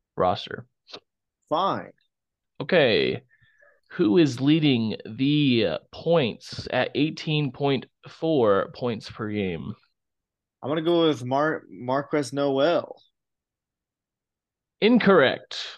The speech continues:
Speaker 2: Damn.
Speaker 1: Yeah, I think you had a one out of two shot there.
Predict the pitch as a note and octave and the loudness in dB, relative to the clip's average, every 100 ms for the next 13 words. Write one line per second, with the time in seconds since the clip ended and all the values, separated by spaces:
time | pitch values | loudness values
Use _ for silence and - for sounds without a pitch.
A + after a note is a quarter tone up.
0 | _ - F#4+ F#4+ F4 A#3+ E3 C3+ B2+ - | _ 0 2 4 2 0 -4 -14 -20 -20
1 | _ _ _ _ - - F#3 C4+ A#3+ G#3+ | _ _ _ _ 2 4 4 0 4 6
2 | E3 C#3 C#3+ D#3+ D3 B2+ C#3+ B2 - B2+ | 6 6 6 6 6 4 0 0 2 2
3 | A#2 A2 G#2+ G#2 | 2 -2 -6 -8